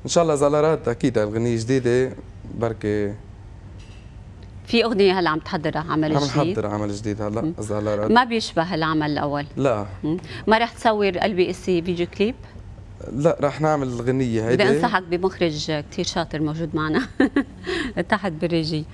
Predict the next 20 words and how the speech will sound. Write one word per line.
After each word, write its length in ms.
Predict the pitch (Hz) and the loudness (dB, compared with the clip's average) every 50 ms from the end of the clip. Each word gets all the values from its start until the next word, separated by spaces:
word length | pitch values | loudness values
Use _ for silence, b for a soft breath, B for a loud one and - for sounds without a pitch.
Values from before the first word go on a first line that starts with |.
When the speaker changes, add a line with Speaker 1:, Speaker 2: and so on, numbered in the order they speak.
| B B B B B B B - - - - - - B B B B B B B - 117 117 | B B B B B B B -18 -16 -14 -10 -10 -10 B B B B B B B -6 0 2
Speaker 1:
بقى 220 | 123 123 123 131 | 4 4 2 2
تنشوف. 260 | - - 196 247 - | 2 2 2 4 4
Speaker 2:
بتعرفه 240 | 214 214 185 - 190 | 4 4 2 0 -4
كتير 280 | - - 277 277 202 208 | -2 2 2 2 4 4
منيح. 240 | 190 160 151 156 151 - - - - - - B B B B B B B B - - - | 2 2 0 -2 -4 -10 -16 -16 -16 -16 -14 B B B B B B B B -16 -16 -8
Speaker 1:
خيي. 440 | - - 151 160 165 131 113 110 104 101 110 - - | -2 0 2 2 4 2 0 -2 -2 -6 -10 -6 -2
Speaker 2:
خيك. 340 | - 196 165 151 147 143 - - - B B B B B B B B B B B B B B - - - | -2 -2 0 -2 -6 -8 -8 -12 -18 B B B B B B B B B B B B B B -4 0 2
فعم 180 | - 202 190 208 | 4 4 4 4
تفكر، 360 | - 247 226 - - 220 208 185 | 2 0 0 2 2 2 2 4
آه، 400 | 185 175 165 156 151 151 147 147 | 4 4 4 4 2 2 0 0
Speaker 1:
إذا 20 | |
Speaker 2:
تسجل 380 | 147 - - - 165 156 131 139 | 0 2 4 4 6 6 6 4
Speaker 1:
الله 140 | 147 - - | 4 4 4
Speaker 2:
فيديو 160 | 120 120 120 | 2 2 2
Speaker 1:
راد، 100 | 123 117 | 2 0
Speaker 2:
كليب؟ 140 | - 113 - | 0 0 2
Speaker 1:
إذا 120 | - 117 | 2 2
الله 140 | 113 117 113 | 2 2 0
راد، 220 | 107 110 110 - | 0 0 -2 -4
إذا، 400 | - 95 113 117 110 107 107 107 | -4 -4 -2 -2 -2 -2 -2 -6